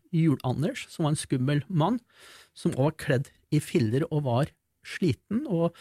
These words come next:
som kunne ta med seg barna dersom han ikke fikk noe å spise dit han kom.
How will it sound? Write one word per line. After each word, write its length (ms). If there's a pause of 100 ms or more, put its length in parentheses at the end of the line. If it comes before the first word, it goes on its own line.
(200)
som 180
kunne 240
ta 220
med 140
seg 220
barna 420 (100)
dersom 500 (360)
han 140
ikke 240
fikk 360
noe 320 (180)
å 140
spise 520 (120)
dit 160
han 140
kom. 260